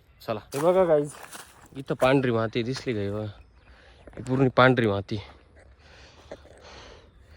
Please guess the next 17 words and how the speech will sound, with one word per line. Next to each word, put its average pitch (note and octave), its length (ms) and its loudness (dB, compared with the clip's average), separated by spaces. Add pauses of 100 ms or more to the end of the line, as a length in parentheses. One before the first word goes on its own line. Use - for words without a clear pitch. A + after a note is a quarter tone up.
(540)
एक C3 120 4
गोणी E3 280 6
भरली E3+ 400 4
आहे F3 100 4 (680)
आणि A#2 120 -2
ही B2 140 0
एक A#2+ 100 0
गोणी A#2+ 280 0
बाकी A2+ 320 -4
भरायची. G#2+ 440 -12
आता G2+ 160 -18 (840)
दोन्ही C3+ 200 -2
भरून A2+ 320 -6
घेऊ, - 1900 -12
घरी C3+ 220 -2
जाऊन D3 220 0
भिजत A#2 240 -6